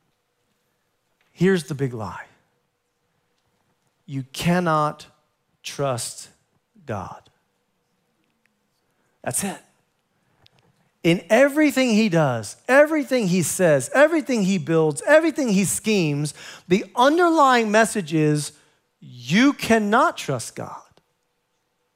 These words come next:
He's not the source of truth. He wants you to think that he, Satan, is the source of truth. So he undercuts.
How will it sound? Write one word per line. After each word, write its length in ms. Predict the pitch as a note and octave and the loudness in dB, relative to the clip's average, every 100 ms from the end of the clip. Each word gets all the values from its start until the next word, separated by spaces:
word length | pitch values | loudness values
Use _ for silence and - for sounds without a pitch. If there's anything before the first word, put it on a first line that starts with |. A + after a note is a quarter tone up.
| _ _ _ _ | _ _ _ _
He's 300 | - A#3 G3 | 0 2 2
not 340 | A3 B3 E4+ - | 2 4 2 0
the 80 | |
source 380 | G3 - E3+ - | -4 -2 -2 -2
of 80 | B2 | -8
truth. 520 | - C3 G2+ - - _ _ _ _ _ _ _ _ _ _ _ _ _ _ _ _ _ _ _ _ _ _ | -8 -10 -12 -18 -20 _ _ _ _ _ _ _ _ _ _ _ _ _ _ _ _ _ _ _ _ _ _
He 120 | F#3+ | -2
wants 220 | G3+ G#3+ G3 | 2 0 0
you 60 | |
to 80 | F#3+ | -4
think 240 | A3+ G#3 | -2 0
that 140 | A3 F3+ | 0 0
he, 360 | - F#4 D#4+ | 4 4 4
Satan, 460 | D#3 - F#4 C#4 E3 | 2 2 2 2 -4
is 140 | C3+ | -6
the 80 | C3 | -8
source 280 | - C3 - | -10 -10 -10
of 80 | A#2 | -14
truth. 220 | - - - _ _ _ _ _ _ _ _ _ _ _ _ _ - | -16 -18 -20 _ _ _ _ _ _ _ _ _ _ _ _ _ -12
So 140 | F3+ | -2
he 80 | F3+ | -2
undercuts. 800 | - B3+ D#4 - F#3+ C3+ - - | 0 0 0 0 -2 -2 -6 -12